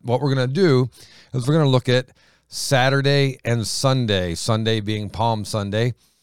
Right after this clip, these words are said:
and then the Saturday, obviously the day before. I think it's really important to look at the day before because it really starts setting the precedence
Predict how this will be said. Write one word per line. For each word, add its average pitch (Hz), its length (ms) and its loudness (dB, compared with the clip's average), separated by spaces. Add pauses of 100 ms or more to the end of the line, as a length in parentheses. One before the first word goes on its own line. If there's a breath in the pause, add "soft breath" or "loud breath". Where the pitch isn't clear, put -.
(140)
and 117 120 0
then 127 140 2
the 123 60 -2
Saturday, 120 680 0 (180)
obviously 104 520 -2
the 117 100 0
day 95 220 -2
before. 101 500 0 (1400 soft breath)
I 123 60 0
think 160 300 -2
it's 131 160 0
really 147 360 4
important 131 400 0
to 113 40 0
look 120 240 0
at 110 360 -4 (420)
the 110 140 -6
day 113 220 0
before 117 480 0
because 110 680 0 (100)
it 110 140 -4
really 135 280 4
starts 123 320 -2
setting 127 460 -2
the 104 80 -6
precedence 107 960 -4